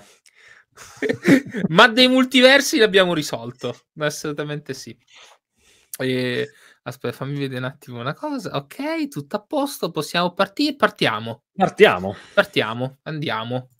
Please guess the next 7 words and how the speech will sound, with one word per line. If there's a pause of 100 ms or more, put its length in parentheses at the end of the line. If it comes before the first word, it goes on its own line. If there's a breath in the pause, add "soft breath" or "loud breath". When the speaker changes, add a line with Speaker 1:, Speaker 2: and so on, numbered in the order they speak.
(140)
Speaker 1:
Mm,
i,
i, (120)
g-,
g-,
Speaker 2:
Immergiamoci.
Speaker 1:
i,